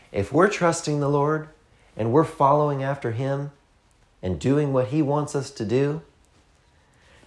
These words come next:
then we will never lack for any good thing. Because He is our good shepherd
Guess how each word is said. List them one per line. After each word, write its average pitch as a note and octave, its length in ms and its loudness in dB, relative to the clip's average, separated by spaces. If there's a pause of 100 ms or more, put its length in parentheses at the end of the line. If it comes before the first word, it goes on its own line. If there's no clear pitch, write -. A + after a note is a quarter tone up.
then G#2 220 -2
we E3 200 2
will A#2 240 2
never D3 680 4
lack C#3 580 2 (640)
for - 420 -2
any A#2+ 280 -2
good F#2 320 -4
thing. - 320 -8 (2500)
Because G2+ 360 -4
He E3 280 2
is D#3 240 6
our G2 280 2
good D3 400 2
shepherd - 540 -2